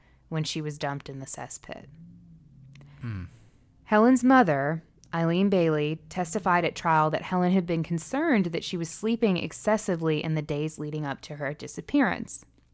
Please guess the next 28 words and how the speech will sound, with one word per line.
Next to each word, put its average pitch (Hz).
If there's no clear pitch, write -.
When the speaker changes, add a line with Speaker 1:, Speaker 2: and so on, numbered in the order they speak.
Speaker 1:
Sure 156
enough, 190
the 170
prosecution 185
was 202
able 180
to 180
present 170
evidence 160
of 160
traces 185
of 160
anti-insomnia 180
medication, 139
i 135
e 151
sleeping 160
pills, 135
found 196
in 190
Helen's 170
body 147
at 151
the 160
time 139
of 139
her 147
death. -